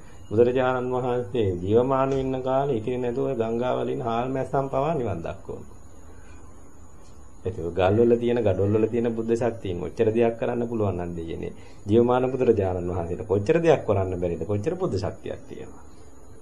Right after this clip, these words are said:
ඉතින් ඔන්න ඕක තියෙන නිසා තමයි කියන්නේ උගත් උනා ප්‍රඥාව නැහැ කියන්නේ. <laughs> ඔන්න ඔය කාරණේ. ඉතින් ඒක නිසා අපි බලන්න ඕන, අ,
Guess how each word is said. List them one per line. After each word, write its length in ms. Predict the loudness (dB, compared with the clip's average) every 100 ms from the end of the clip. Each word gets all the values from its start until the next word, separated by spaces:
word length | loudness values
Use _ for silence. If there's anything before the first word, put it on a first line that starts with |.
| -16 -16 -16 -16 -14 -4
ඉතින් 200 | 0 2
ඔන්න 200 | 4 4
ඕක 160 | 4
තියෙන 240 | 4 2 2
නිසා 260 | 0 0
තමයි 280 | 2 2 0
කියන්නේ 340 | 2 0 0 2
උගත් 260 | 2 0
උනා 180 | 0 0
ප්‍රඥාව 460 | 2 0 2 0 0
නැහැ 300 | -2 0 2
කියන්නේ. 340 | 2 2 -2 -10 -12
<laughs> 180 | -6 -2
ඔන්න 120 | 0 4
ඔය 160 | 6
කාරණේ. 600 | 6 2 0 -2 -4 -6 -6 -8 -10 -8 -8 -8 -2 0 0 -4 -12 -12 -8 -8 -8 -14 -14 -14 -16 -10 -2 -2 -2 -4 -6 -6 -8 -12 -12 -12 -12 -12 -10 -4
ඉතින් 240 | -2 2
ඒක 160 | 2 2
නිසා 280 | 2 2 2
අපි 120 | 4
බලන්න 420 | 4 4 2 2
ඕන, 160 | 2 2
අ, 140 | 0